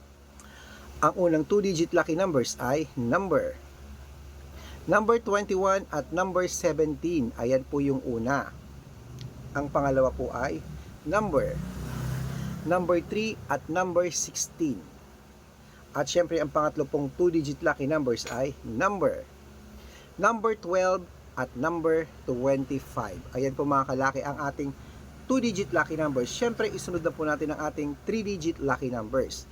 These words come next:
Kaya ang three digit lucky numbers mo ay number, number one nine eight. Ayan po yung una. At ang pangalawa po ay number six three seven.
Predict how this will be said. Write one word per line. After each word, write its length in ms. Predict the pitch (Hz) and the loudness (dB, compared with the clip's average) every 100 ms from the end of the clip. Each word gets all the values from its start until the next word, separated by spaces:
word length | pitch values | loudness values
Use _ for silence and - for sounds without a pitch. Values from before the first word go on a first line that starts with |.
| - - - - | -18 -18 -12 0
Kaya 240 | 143 131 | 2 2
ang 80 | 143 | 0
three 240 | 139 202 | -2 -2
digit 320 | 180 165 160 170 | 0 -2 0 0
lucky 240 | 160 165 | 0 0
numbers 320 | 170 135 127 | 0 2 0
mo 160 | 135 131 | -2 -2
ay 240 | 135 147 - | 0 -2 -4
number, 560 | 127 123 208 175 131 - - - - - - - - - - - - - - - | -4 0 0 2 0 -2 -14 -20 -20 -20 -20 -20 -20 -20 -20 -20 -18 -16 -14 0
number 480 | 165 160 117 90 - - - - 98 120 | 4 4 2 0 -4 -10 -12 -10 -2 4
one 320 | 208 247 254 - | 4 4 0 0
nine 560 | 185 190 202 196 196 - - - | 2 2 0 -4 -8 -12 -18 0
eight. 200 | 175 135 - - - - - | 2 2 -2 -16 -16 -8 0
Ayan 160 | 147 | 0
po 160 | 139 147 | 2 2
yung 80 | 139 | 2
una. 400 | 131 127 151 - 151 | 2 2 0 -2 -6
At 80 | 156 | -4
ang 80 | 139 | -2
pangalawa 400 | 143 139 131 127 | 2 4 4 4
po 160 | 131 123 | 2 0
ay 80 | |
number 400 | 117 135 117 170 202 - - - - | 0 0 2 2 0 -12 -16 -16 -10
six 480 | - 277 247 - | -2 0 0 -2
three 320 | - 208 208 - | -4 -4 -4 -4
seven. 480 | - 151 110 92 | 2 2 2 -2